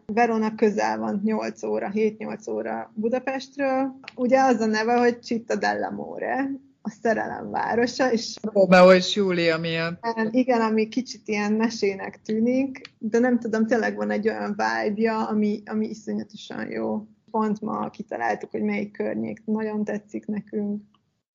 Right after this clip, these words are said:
Speaker 1: és a kutyus miatt van közelben park. Most, most e-, ebbe szerelmesek vagyunk, ebbe a városba. Amiatt is nehéz amúgy, ö, lakást venni, mert egyszerűen utazgatsz, és akkor szerintem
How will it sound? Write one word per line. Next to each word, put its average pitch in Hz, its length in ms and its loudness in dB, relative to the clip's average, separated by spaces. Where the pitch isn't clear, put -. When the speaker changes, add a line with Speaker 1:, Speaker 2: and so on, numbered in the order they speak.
Speaker 1:
és 214 140 -2
a 220 80 -8
kutyus 220 340 -4
miatt 214 300 -4
van 208 400 -4
közelben 208 600 -2
park. 254 440 -2
Most, 220 240 0
most 226 260 0
e-, 214 220 -4
ebbe 220 240 4
szerelmesek 214 580 -4
vagyunk, - 220 -8
ebbe - 220 -6
a 107 60 -4
városba. - 640 -6
Amiatt 311 460 8
is 262 140 0
nehéz 240 360 6
amúgy, 233 420 6
ö, 220 300 6
lakást 220 640 2
venni, 233 400 4
mert 247 460 2
egyszerűen 233 760 2
utazgatsz, 277 720 0
és 285 140 -4
akkor 269 540 0
szerintem 247 640 0